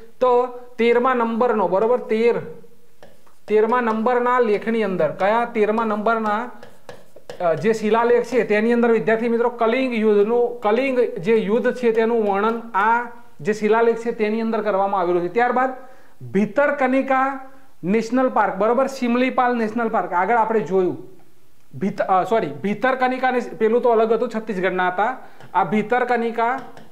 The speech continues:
ભીતરકનિકા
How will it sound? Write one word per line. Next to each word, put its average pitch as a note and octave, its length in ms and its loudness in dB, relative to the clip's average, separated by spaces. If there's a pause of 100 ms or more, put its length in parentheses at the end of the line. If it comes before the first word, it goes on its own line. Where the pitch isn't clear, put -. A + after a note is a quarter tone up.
(1120)
ભીતરકનિકા A#3 1400 0